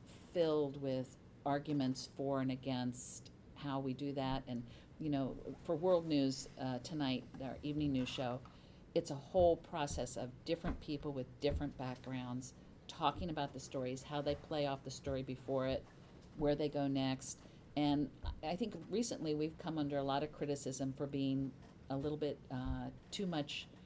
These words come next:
news you can use, or how do you live your life better, or some things that you would consider uplifting. And if, if you watch any of those evening news programs on any of the networks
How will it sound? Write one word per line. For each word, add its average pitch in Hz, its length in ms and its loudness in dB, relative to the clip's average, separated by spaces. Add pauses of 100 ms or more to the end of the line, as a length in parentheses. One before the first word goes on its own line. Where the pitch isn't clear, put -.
(240)
news 165 360 2
you 147 140 0
can 147 240 -2
use, 135 500 4
or 127 200 0 (140)
how 160 180 -6
do 156 80 2
you 135 120 4
live 135 160 0
your 135 120 -2
life 127 280 0 (120)
better, 127 520 -2
or 131 220 0 (300)
some 170 180 2
things 175 240 0
that - 160 2 (300)
you 165 120 0
would 151 120 -2
consider 165 460 0
uplifting. 202 480 -2 (200)
And 214 100 4
if, 202 140 -2 (120)
if 170 180 -2
you 208 120 4
watch 190 300 4
any 185 160 2
of 165 100 0
those 131 200 2
evening 127 280 -4
news 113 160 -6
programs 95 520 -6
on 90 120 -4
any 127 200 0
of 110 100 -6
the 113 80 -4
networks - 720 -4